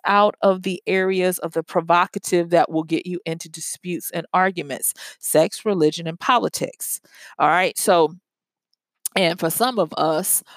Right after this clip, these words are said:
uh, <laughs> uh, gossip. <laughs> So be aware of that too. And, um, I have that in, in something else I was gonna talk about, um, later, but I'll just touch on that briefly. And that is, always watch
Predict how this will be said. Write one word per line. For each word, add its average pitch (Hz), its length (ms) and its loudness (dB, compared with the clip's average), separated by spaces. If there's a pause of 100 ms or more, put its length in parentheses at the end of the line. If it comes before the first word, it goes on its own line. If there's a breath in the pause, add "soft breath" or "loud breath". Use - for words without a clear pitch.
(180 loud breath)
uh, 160 500 2 (140)
<laughs> - 840 0 (600 loud breath)
uh, 185 200 4
gossip. 180 600 0
<laughs> - 40 -6
So 165 520 2
be 196 200 -6
aware 202 340 2
of 175 80 -4
that 180 280 0
too. 170 260 -4 (400 loud breath)
And, 185 440 2
um, 170 260 2 (100)
I 196 140 2
have 285 400 -2
that 185 380 2
in, 170 400 -6
in 175 180 -6
something 190 380 -8
else 180 180 -2
I 170 40 -4
was 160 100 -6
gonna 156 180 -8
talk - 320 0
about, 160 380 2 (340 loud breath)
um, 165 480 2
later, 208 360 4
but 175 180 2
I'll 214 160 4
just 202 260 -6
touch 202 220 -4
on 180 80 -8
that 170 240 -4
briefly. 165 720 -10 (100)
And 175 200 -8
that 220 280 2
is, 143 560 -6 (720)
always 233 500 2
watch 170 540 -4